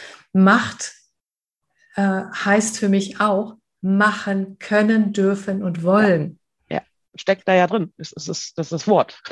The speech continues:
Speaker 2: <laughs>
Speaker 1: Das ist,
Speaker 2: Das ist
Speaker 1: ja,
Speaker 2: das.
Speaker 1: ist einfach das Wort,
Speaker 2: <laughs>
Speaker 1: genau, ne?
Speaker 2: Ja, ja.
Speaker 1: Und es ist gar nicht mal so, dass man ein Macher oder eine Macherin sein muss. Das ist eine Spielart,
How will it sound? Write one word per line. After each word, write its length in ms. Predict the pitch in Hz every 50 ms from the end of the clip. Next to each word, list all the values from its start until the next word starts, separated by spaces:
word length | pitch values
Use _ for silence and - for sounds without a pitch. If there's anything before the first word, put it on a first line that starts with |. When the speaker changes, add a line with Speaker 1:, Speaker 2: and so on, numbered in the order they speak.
| - -
Speaker 2:
<laughs> 80 | 269 - - - - -
Speaker 1:
Das 200 | - 302 - -
ist, 340 | 277 - - - - - -
Speaker 2:
Das 80 | 160
ist 80 | 151 294
Speaker 1:
ja, 260 | 269 254 233 196 185
Speaker 2:
das. 160 | - 220 -
Speaker 1:
ist 80 | - -
einfach 280 | 233 233 208 262 247
das 180 | 247 302 302 294
Wort, 400 | 294 370 330 262 220 196 - -
Speaker 2:
<laughs> 0 |
Speaker 1:
genau, 420 | - 277 277 269 254 226 214 202 196 196 - - -
ne? 240 | 233 240 277 - - - - - - - 339 415 403 508 -
Speaker 2:
Ja, 120 | - 269 277
ja. 160 | 240 180 - - - - - - - -
Speaker 1:
Und 140 | 240 285 294
es 120 | 269 262
ist 180 | - 269 269 -
gar 140 | 269 254 269
nicht 160 | 302 311 262
mal 120 | 285 269
so, 100 | 254 269
dass 160 | 247 247 240 -
man 180 | 247 233 240
ein 300 | - 202 202 196 190 190
Macher 600 | 185 185 185 185 214 262 - - 285 240 202 214
oder 120 | 196 190 190
eine 140 | 185 185
Macherin 600 | 175 180 185 208 240 - 294 302 233 208 185 180
sein 320 | 170 180 175 170 170 170 165
muss. 200 | 175 196 190 -
Das 140 | 208 185 190
ist 120 | 185 -
eine 340 | - 220 190 202 202 202 190
Spielart, 840 | 190 - - - - 240 285 277 208 180 185 165 160 160 180 -